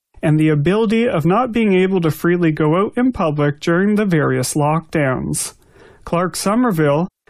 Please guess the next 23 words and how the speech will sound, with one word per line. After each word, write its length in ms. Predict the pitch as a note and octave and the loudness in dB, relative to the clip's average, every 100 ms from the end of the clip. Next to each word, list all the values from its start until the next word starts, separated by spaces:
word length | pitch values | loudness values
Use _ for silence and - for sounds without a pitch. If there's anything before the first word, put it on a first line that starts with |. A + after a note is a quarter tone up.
| - | -6
a 80 | D#3 | -2
local 360 | D3 E3+ F3+ D#3 | 0 0 -2 -2
councillor 560 | - F3 F#3+ - D#3 | 0 0 0 0 0
in 60 | D3+ | 2
Acton 480 | F3+ A3 - A3 G#3+ | 0 -2 -2 -2 0
for 160 | E3+ | -2
the 80 | D3+ | -2
town 280 | - E3+ E3 | 0 0 0
of 100 | D3 | -2
Halton 380 | E3 D#3 D#3+ D3 | -4 -2 0 2
Hills 360 | F#3+ G#3 G#3+ - | 2 0 -2 -2
and 220 | G3 B3+ | 0 0
Halton 400 | - G#3+ A3 G3+ | 0 -2 -2 0
Regional 500 | E3 A3 B3+ G#3 D#3+ | 2 2 0 0 0
Council, 640 | C#3+ D#3 C#3 C#3 - D3+ F3 - _ - | 0 -2 0 -2 0 0 -2 -6 _ -10
says 320 | - E3 E3 | -4 -2 -2
he 100 | F3+ | -2
began 480 | D#3+ D#3+ F#3 B3+ C4 | 0 0 0 2 0
to 140 | A#3 | 0
experience 640 | F#3 - - G3 G3+ G3 - | -2 -4 -2 0 2 0 -2
forms 400 | F3+ F#3 F#3 D3+ | -2 0 0 0
of 180 | C3+ | -2
restlessness 960 | D3 A#3 - - D3 - C3+ C3+ C#3 - | -2 -2 -2 -4 -2 -2 0 0 -4 -8